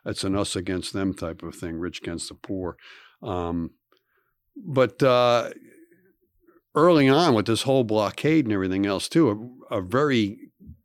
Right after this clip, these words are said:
key point that, that took place early, early on in the war in eighteen sixty-one. Again, now remember that the war started with the fu-, the Southerners firing on Fort Sumter in April of eighteen sixty-one. Uh,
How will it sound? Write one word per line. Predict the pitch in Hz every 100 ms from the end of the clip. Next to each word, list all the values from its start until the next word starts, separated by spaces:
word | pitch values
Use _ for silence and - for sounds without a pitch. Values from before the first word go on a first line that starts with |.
| _ _
key | - 175 156
point | - 151 175 147 -
that, | 101 -
that | 120 -
took | 127 -
place | - 139 131 - -
early, | - 156 175 113
early | 131 185 113
on | 107 110
in | 101
the | 101
war | 139 165 92
in |
eighteen | 113 117 123 107
sixty-one. | - - - 104 120 175 - - - - - - -
Again, | 107 156 147
now | 117 104
remember | 104 127 160 104
that | 98 95
the |
war | 98 113 143
started | - - 147 156 107 90
with | 98 -
the | 92
fu-, | - 110 113
the | 95
Southerners | - - 143 120 92 -
firing | 120 110 104 101 95
on | 92
Fort | - 113 98 -
Sumter | 139 147 - 85
in | 90 92 -
April | 131 151 95 85
of | 85 95
eighteen | 98 - 104
sixty-one. | 95 104 - 98 85 117 80 - - - - - -
Uh, | 95 92